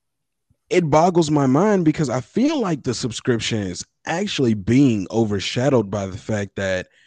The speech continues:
hey, there's a new Just Dance coming out this year, and the people are gonna focus on those songs that are being released in that version.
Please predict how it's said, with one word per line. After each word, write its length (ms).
hey, 240
there's 240
a 60
new 140
Just 260
Dance 260
coming 240
out 140
this 220
year, 260
and 140
the 60
people 340
are 80
gonna 240
focus 640
on 500
those 420
songs 440
that 120
are 60
being 260
released 440
in 80
that 180
version. 480